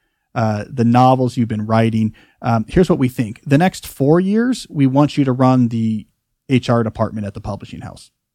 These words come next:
And then you can go back to writing your novels, right? <laughs> We'd be like, "What crime did I commit?" We don't go, uh, to Anne Lamott. Like, "We really love this last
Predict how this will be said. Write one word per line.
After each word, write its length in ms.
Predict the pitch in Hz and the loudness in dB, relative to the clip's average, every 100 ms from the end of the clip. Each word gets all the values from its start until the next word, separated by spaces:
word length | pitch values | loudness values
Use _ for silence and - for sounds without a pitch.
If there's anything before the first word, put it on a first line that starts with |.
| _ _ _ - | _ _ _ 2
And 100 | 190 | 4
then 80 | 226 | 4
you 60 | |
can 100 | 196 | 4
go 120 | 180 | 4
back 260 | 156 143 - | 6 4 4
to 60 | 139 | 2
writing 340 | 127 120 113 | 4 4 0
your 120 | 113 | -2
novels, 560 | 107 101 98 - 69 - | -2 -6 -10 -16 -20 -12
right? 220 | 117 127 | -10 -8
<laughs> 160 | 135 113 | -4 2
We'd 100 | 214 | 4
be 60 | |
like, 200 | 196 170 - _ _ | 4 2 -2 _ _
"What 500 | 190 131 165 214 - | -10 2 4 4 0
crime 600 | - - 151 151 147 147 | -18 0 2 4 4 2
did 140 | 131 123 | 2 2
I 140 | 123 | 2
commit?" 320 | - 131 120 | 0 0 2
We 120 | 131 139 | 2 4
don't 260 | 156 165 | 2 2
go, 420 | - 135 131 123 - - _ _ _ | 4 6 6 2 -4 -18 _ _ _
uh, 200 | 139 117 | -2 -2
to 140 | 120 120 | -2 0
Anne 300 | 131 120 117 | 2 2 2
Lamott. 440 | 110 117 113 107 | 2 4 4 2
Like, 180 | 143 120 | -4 -2
"We 100 | 131 | 0
really 280 | 131 175 165 | 2 2 4
love 320 | 139 135 127 | 4 2 2
this 240 | 131 - | -2 -2
last 420 | 120 120 117 - | -2 0 0 -4